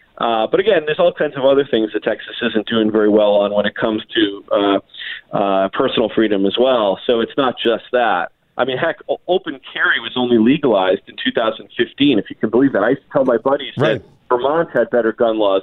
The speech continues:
Speaker 1: than Texas.
Speaker 2: Think about that. And people have this idea that Texas is so free when it comes to gun laws, and they're not one of the freest. So,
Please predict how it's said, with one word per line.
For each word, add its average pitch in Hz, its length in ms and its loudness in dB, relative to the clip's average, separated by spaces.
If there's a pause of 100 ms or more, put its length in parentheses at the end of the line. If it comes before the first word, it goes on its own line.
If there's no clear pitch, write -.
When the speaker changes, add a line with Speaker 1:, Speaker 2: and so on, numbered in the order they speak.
Speaker 1:
than 101 100 -6
Texas. - 440 -8
Speaker 2:
Think 226 140 0
about 208 180 0
that. 117 160 0
And 123 140 -2
people 180 280 0
have 170 220 2
this 165 180 2
idea 123 300 2
that 104 140 2
Texas 117 360 0
is 117 120 2
so 113 140 0
free 143 200 0
when 123 100 2
it 95 60 -2
comes 110 200 0
to 107 80 -2
gun 117 240 0
laws, 95 300 2
and 107 100 2
they're 104 140 2
not 101 500 0
one 104 160 2
of 85 100 0
the 85 80 0
freest. 90 400 -2
So, 90 200 0